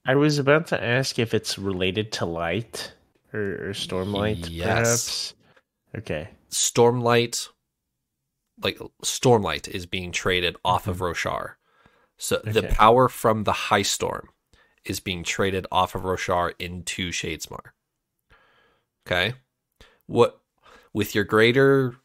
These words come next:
Speaker 2: scope of the Cosmere, what does that mean? What is Stormlight?
Speaker 1: Is,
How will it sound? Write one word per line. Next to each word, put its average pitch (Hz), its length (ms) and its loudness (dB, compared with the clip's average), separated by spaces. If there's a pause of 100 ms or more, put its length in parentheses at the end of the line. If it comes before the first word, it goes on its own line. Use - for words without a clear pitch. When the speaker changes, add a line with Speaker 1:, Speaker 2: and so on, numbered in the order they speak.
(220)
Speaker 2:
scope 110 640 2
of 104 260 2
the 104 80 -10
Cosmere, 104 580 2
what 98 160 -2
does 104 140 -2
that 98 260 0
mean? 90 520 -12 (2250)
What 120 200 8
is 123 100 4
Stormlight? 104 460 0
Speaker 1:
Is, - 80 -14